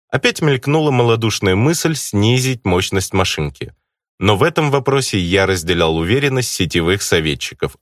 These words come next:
утверждающих, что именно страх боли подстёгивает развитие умений.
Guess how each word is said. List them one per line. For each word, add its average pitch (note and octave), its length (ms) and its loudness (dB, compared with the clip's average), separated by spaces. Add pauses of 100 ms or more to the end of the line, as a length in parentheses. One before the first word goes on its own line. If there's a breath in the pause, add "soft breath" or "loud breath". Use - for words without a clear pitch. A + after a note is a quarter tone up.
утверждающих, G#2 880 -2
что - 320 -2
именно G#2 440 2
страх D#2+ 400 -2
боли A2 360 0
подстёгивает F#2 880 -2
развитие E2 500 0
умений. C#2+ 500 -2